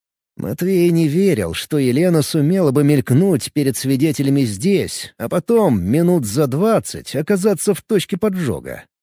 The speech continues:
Ну, как минимум один способ был. Таиса решила сделать ставку на наглость. В их троице больше всех этот метод любил Гарик, но и она не сторонилась.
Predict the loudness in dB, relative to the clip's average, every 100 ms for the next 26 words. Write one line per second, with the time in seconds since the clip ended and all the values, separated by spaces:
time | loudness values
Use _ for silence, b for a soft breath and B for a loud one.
0 | _ _ -4 -4 -2 -6 -6 -2 -2 -4
1 | -6 -8 -6 -6 -4 -2 0 0 0 -2
2 | -6 -4 0 0 -2 -6 -4 -4 -6 -14
3 | -14 -18 -18 -10 -6 -6 -6 -12 -20 _
4 | _ _ _ _ _ _ -4 -2 -2 0
5 | 0 0 0 0 2 0 0 0 0 -2
6 | 0 0 0 0 0 0 -4 -10 -16 -16
7 | -18 _ _ _ -4 -4 -4 -2 -2 -4
8 | -8 -12 -4 -2 -2 -4 -6 -6 -4 -4
9 | -2 -4 -4 -2 0 0 -2 0 0 0
10 | 0 -2 -6 -8 -16 _ _ -12 -4 0
11 | 2 4 4 2 -2 -4 -4 -2 -4 -4
12 | -4 -10 -12 -14